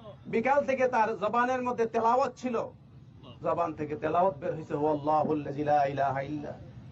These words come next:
ওয়া লান তাজিদা লাহু নাসীরা।" এরকম আয়াতগুলা পড়তে ছিল, হ্যাঁ, অনেকগুলা পড়তে ছিল।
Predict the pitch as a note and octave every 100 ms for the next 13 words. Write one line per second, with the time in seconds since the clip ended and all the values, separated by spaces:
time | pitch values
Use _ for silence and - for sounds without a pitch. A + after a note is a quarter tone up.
0 | - F#3+ F3 F3+ G3+ F#3+ G3 F#3+ F3 F#3
1 | F#3 D#3 - F#3 F3+ E3 - - A3+ G#3
2 | G3 G3 F#3+ D#3+ E3+ - G#3 - D4+ -
3 | E3+ A#2+ - - - - - - F#3 F#4+
4 | A#3 F#3+ G3+ - A3+ C4 B3+ B3+ B3+ D#4+
5 | C#4+ C4 G#3+